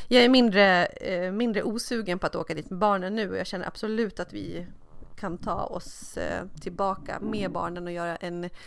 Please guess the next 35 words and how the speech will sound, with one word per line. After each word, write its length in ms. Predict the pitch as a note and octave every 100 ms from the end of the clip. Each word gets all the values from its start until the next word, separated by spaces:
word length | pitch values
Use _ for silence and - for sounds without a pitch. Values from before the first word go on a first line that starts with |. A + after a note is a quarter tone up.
| - - - -
en 220 | G3 F#3
grym 380 | F#3 G3+ F#3 F3 - -
roadtrip 680 | G3+ A3 G3 - - - - -
och 160 | G3 F#3+
åka 260 | A3 -
den 80 | F#3
här 80 | E3+
Garden 520 | - F#3 F#3 F3 F3
Route 360 | F3+ F#3 F#3 -
som 220 | - F3
är 220 | E3+ -
den 320 | F#3 E3+ F3 - - -
längre 640 | - F#3 F3+ F3 E3 E3 G3
road, 560 | G3+ F#3 E3+ F3+ - E3+
liksom 340 | - F3+ F3+
traditionella 880 | G3 G#3+ G3+ - G3+ G3 F3+ E3 E3+ -
roadtrip-rutten 1500 | F#3+ G3+ F#3 - - - - - - G#3 A#3+ - - - F#3+ -
i 160 | -
Sydafrika. 500 | - - - - -
Och 60 | -
det 60 |
finns 180 | A3+ G#3+
ju 40 | G#3
jättemånga 600 | F#3+ G#3+ - G#3 E3+ E3+
ställen 340 | - F#3+ F3+
i 20 |
Sydafrika 540 | F#3 F#3 - - - F3
som 200 | F3+ F3+
är 40 |
värda 360 | F3 F3 F3+ F#3
att 220 | - F3+
besöka 540 | F#3+ - F3+ - - - -
långt 380 | A3 F#3+ D#3+
bortanför 360 | - - E3+ F3
Kapstaden. 560 | - G3 - F#3 -